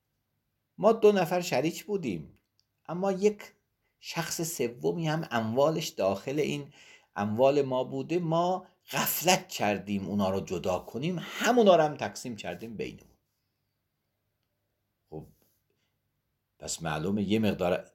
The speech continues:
از این اموال چی به ما رسیده مال غیره. اینجا چند صورت داره. اولاً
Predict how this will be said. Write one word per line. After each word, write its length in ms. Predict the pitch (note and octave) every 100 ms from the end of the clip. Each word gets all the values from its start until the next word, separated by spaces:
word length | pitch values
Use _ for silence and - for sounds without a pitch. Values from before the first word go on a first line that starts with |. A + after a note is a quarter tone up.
| -
از 180 | D#2+ E2+
این 200 | E2+ D#2 _ -
اموال 440 | F2 E2+ A#2+ C3+
چی 160 | G#2+ E2+
به 100 | E2+
ما 220 | D#2+ D#2+
رسیده 360 | D2+ - E2+ D#3
مال 280 | D3+ D3+
غیره. 460 | D3 F#3+ G#2+ C2+ - _ _ _ _ _ _ _ _ -
اینجا 300 | A3 A#3 B3+
چند 300 | - F#3 F3+
صورت 480 | - A2 G2 - -
داره. 240 | G#1 - -
اولاً 400 | F3 G#3 G3+